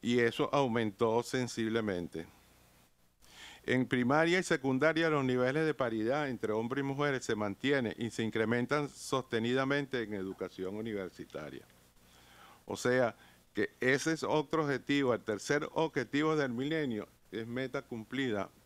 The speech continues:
por Venezuela. ¿Cuál es el otro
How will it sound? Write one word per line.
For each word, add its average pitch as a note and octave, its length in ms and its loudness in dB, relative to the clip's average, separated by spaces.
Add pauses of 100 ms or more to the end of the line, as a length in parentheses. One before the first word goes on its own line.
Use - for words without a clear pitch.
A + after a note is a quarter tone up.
(180)
por B2 260 2
Venezuela. F2+ 800 -2 (3500)
¿Cuál C#3+ 200 6
es F3 100 6
el E3+ 120 6
otro E3+ 380 4